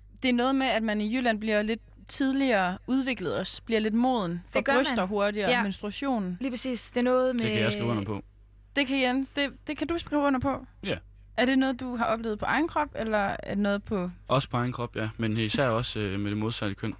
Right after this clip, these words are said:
Speaker 1: Okay.
Speaker 3: Og
Speaker 1: Ja.
Speaker 3: mine, øh, hunde har faktisk også, for at det ikke skal være løgn, øh, lidt hurtige, øh, gevækster.
Speaker 1: Ja.
Speaker 2: Det er noget med, at mændene tit bliver lidt børnestadiet, så du, jeg kan godt se, at du har også taget lidt, taget lidt, lidt med
Speaker 3: Ja, det er
Speaker 2: med
Speaker 3: noget hvalpefedt, vi arbejder
Speaker 2: Ja.
Speaker 3: lidt med.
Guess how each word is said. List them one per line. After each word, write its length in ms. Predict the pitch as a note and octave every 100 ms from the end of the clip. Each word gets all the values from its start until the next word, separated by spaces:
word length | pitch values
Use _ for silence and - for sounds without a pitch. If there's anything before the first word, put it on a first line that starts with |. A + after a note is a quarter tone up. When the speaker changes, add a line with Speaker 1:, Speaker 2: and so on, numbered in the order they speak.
| - -
Speaker 1:
Okay. 320 | C4 B3+ A#3+ A3
Speaker 3:
Og 120 | G#2+
Speaker 1:
Ja. 60 | A2
Speaker 3:
mine, 240 | A2 G#2+
øh, 100 | G2+ F#2+
hunde 300 | B2 C#3 C#3
har 140 | A2
faktisk 400 | G#2+ G2+ - -
også, 180 | G2 -
for 100 | G2+
at 60 |
det 40 | G2+
ikke 80 | -
skal 140 | G2
være 80 | G2
løgn, 340 | G#2 F2+ F2+
øh, 320 | F2+ F#2 F#2 F#2+ - - - - - -
lidt 120 | A2
hurtige, 480 | G2+ G#2+ A2+ G2+ F#2
øh, 60 | F#2
gevækster. 400 | G2 A2 - - - - -
Speaker 1:
Ja. 160 | C4+ D4 - - - - -
Speaker 2:
Det 60 |
er 20 | A3+
noget 120 | A#3+
med, 240 | A#3+ A#3+
at 140 | A3 G3+
mændene 320 | A#3 B3 G#3
tit 180 | - G#3+
bliver 200 | A#3 A3
lidt 200 | A3 -
børnestadiet, 680 | B3+ C4+ B3+ A3 F#3+ F#3 F3+
så 140 | - F#3
du, 80 | G#3+
jeg 60 | -
kan 120 | G#3+
godt 120 | A3
se, 80 | G#3
at 40 | A3
du 60 | A3
har 60 |
også 100 | G#3+
taget 200 | - G3+
lidt, 160 | G3 G#3+ -
taget 180 | - G#3+
lidt, 180 | G#3+ G#3+
lidt 220 | A3+ A3+
med 140 | A3+
Speaker 3:
Ja, 60 | A#3
det 80 | F#3
er 40 |
Speaker 2:
med 80 | D3
Speaker 3:
noget 160 | C#3+ B2
hvalpefedt, 500 | C3+ C3 A#2+ B2 G#2+
vi 60 |
arbejder 320 | A2 A2 G#2+ A2+
Speaker 2:
Ja. 40 |
Speaker 3:
lidt 120 |
med. 80 | -